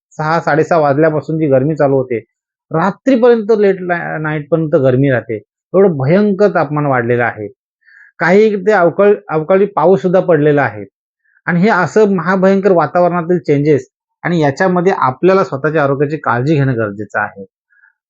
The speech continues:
उष्माघाताचं प्रमाण वाढलेलं आहे, हीट स्ट्रोक, की त्याने तुम्हाला जीविताला धोका होऊ शकतो, शरीरातील पाण्याची पात-, अ, पातळी कमी होऊ शकते. तर त्यासाठी आपल्याला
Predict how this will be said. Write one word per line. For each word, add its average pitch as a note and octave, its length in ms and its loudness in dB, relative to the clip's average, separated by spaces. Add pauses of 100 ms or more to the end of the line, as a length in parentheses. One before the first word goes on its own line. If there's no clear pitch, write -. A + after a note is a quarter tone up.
उष्माघाताचं A3+ 800 0
प्रमाण A3+ 260 -2
वाढलेलं G3 400 0
आहे, F#3+ 220 0 (100)
हीट E3+ 420 -2
स्ट्रोक, - 460 0 (640)
की A#3+ 340 2
त्याने A#3 260 0
तुम्हाला A3 500 0 (680)
जीविताला F#3+ 680 2
धोका F3+ 260 2
होऊ C#3 200 0
शकतो, G#2 500 -12 (520)
शरीरातील G#3 420 0
पाण्याची G3+ 360 0
पात-, F3 460 -8
अ, E3 120 0
पातळी E3 340 0
कमी G3 260 4
होऊ F3+ 180 4
शकते. A#2+ 400 -4 (500)
तर G#3 40 -6
त्यासाठी A#3 460 -2
आपल्याला A#3 680 0